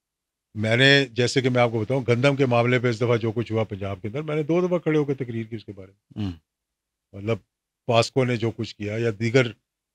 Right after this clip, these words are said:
Speaker 1: मामला जो हुए, ये पहली दफ़ा तारीख में हुआ है कि पंजाब गवर्नमेंट ने गंदम खरीदारी बंद कर दी और जहाँ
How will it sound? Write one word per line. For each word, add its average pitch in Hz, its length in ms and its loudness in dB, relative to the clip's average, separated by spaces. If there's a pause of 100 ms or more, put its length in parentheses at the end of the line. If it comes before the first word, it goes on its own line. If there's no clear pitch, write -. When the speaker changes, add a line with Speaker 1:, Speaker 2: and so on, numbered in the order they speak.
Speaker 1:
मामला 117 340 4
जो 107 200 -2
हुए, 110 220 0
ये 135 60 2
पहली 127 300 2
दफ़ा 120 340 2 (540)
तारीख 123 320 4
में 127 120 0
हुआ 110 220 0
है 117 100 2
कि 117 100 -4
पंजाब 110 400 0
गवर्नमेंट 113 320 -4
ने 117 100 -2
गंदम 110 320 -4
खरीदारी 110 540 -4 (520)
बंद 117 220 2
कर 107 200 0
दी 110 220 -2
और 113 180 0
जहाँ 117 540 2